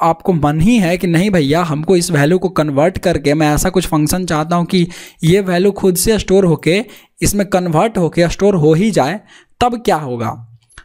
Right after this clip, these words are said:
तो तब आपको एक फंक्शन यूज़ करना पड़ता है। अच्छा, फंक्शन क्या होता है? ठीक है, अगर मैं बात करूँ फंक्शंस की, तो ऐसा समझो कि बने बनाए कोड्स हैं। अभी के लिए यही समझिए कि पहले से लिखे हुए कोड हैं जो आपका काम आसान कर देगा, आपको कुछ नहीं करना होगा, आपको बस थोड़ा सा एक लाइन लिखना पड़ता है, वो हो जाता है उससे काम,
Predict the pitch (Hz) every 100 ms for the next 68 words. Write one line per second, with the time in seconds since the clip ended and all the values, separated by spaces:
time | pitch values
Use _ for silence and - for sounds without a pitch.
0 | _ - - - 254 254 190 202 - 208
1 | 190 196 - - 202 202 233 240 208 185
2 | 180 175 170 - 131 156 175 180 170 185
3 | 180 170 214 202 139 123 113 117 - 180
4 | 143 123 160 170 165 156 165 160 139 135
5 | 139 170 160 147 185 - - - 180 170
6 | 214 214 208 202 220 165 202 226 214 214
7 | 185 185 190 151 117 131 147 220 220 175
8 | 165 175 165 185 165 143 175 202 180 165
9 | 220 214 208 185 214 208 208 202 196 202
10 | 185 214 - - - 156 226 165 - 196
11 | - 180 185 165 165 151 139 135 135 123
12 | 123 123 - - 147 123 127 117 165 110
13 | 104 - - _ 143 - 165 165 - 175
14 | 180 175 160 160 - 123 131 143 151 151
15 | 156 156 147 160 165 139 127 120 113 104
16 | - - - -